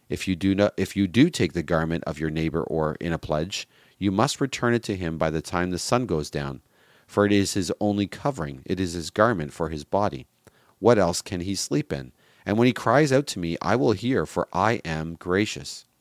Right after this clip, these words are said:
You must not blaspheme God or curse the ruler of your people. Do not hold back offerings from your granaries or your vats.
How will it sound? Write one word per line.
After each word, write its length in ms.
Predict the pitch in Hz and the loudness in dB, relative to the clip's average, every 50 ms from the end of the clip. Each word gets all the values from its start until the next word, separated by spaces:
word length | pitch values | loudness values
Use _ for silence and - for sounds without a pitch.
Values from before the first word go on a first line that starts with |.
| _ _ _ _ _ _ _ _ _ _ _ _ _ _ _ _ _ _ | _ _ _ _ _ _ _ _ _ _ _ _ _ _ _ _ _ _
You 140 | - 104 110 | 0 2 2
must 220 | 98 92 85 - - | 4 2 0 0 0
not 320 | 92 90 95 110 - _ | 0 0 0 0 -2 _
blaspheme 540 | - 87 87 87 90 - - - 104 104 107 | 0 0 2 0 0 -2 -4 -4 -2 -2 -2
God 380 | 92 82 76 78 82 101 107 - _ - - - - _ | -2 0 0 0 0 0 -2 -8 _ -20 -20 -20 -2 _
or 100 | - 101 | 0 0
curse 520 | - - - 117 117 113 110 - - - - | 0 2 4 4 4 4 2 -2 -4 -6 -6
the 140 | - 92 | -6 -4
ruler 360 | 87 90 90 92 90 87 90 - | -2 0 2 2 4 2 2 0
of 200 | - 80 73 76 | -2 -6 -8 -8
your 100 | 80 78 | -8 -8
people. 520 | - - 110 107 - - 76 - - - _ _ _ _ _ _ _ _ _ _ _ _ _ _ _ - | -4 -2 -2 -2 -2 -2 -6 -8 -10 -14 _ _ _ _ _ _ _ _ _ _ _ _ _ _ _ -2
Do 100 | - 92 | 2 2
not 260 | 92 92 95 - - | 4 2 2 0 0
hold 280 | - 95 98 95 82 | 0 2 2 2 2
back 260 | 78 87 82 82 82 - - - | 0 0 0 0 0 -4 -2 2
offerings 500 | 87 104 110 - - 78 73 78 76 - | 2 2 2 2 -4 -6 -6 -6 -8 -8
from 200 | - 82 80 80 | -6 -6 -4 -4
your 120 | 80 82 | -4 -4
granaries 600 | 73 80 90 107 120 120 85 73 71 73 76 71 - | -2 2 2 4 4 2 0 -4 -6 -6 -8 -8 -8
or 160 | - - 80 | -6 -6 -4
your 160 | 76 78 80 | -4 -4 -2
vats. 540 | 78 85 95 92 85 - - - - - | 0 2 2 2 0 -2 -6 -12 -16 -16